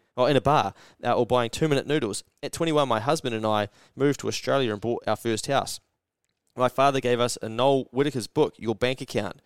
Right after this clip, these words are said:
Be Your Best Friend. Jesus, we laughed. Okay, I've never heard of that.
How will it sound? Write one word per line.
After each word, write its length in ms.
Be 80
Your 120
Best 260
Friend. 420
Jesus, 400
we 100
laughed. 420
Okay, 300
I've 80
never 160
heard 140
of 60
that. 200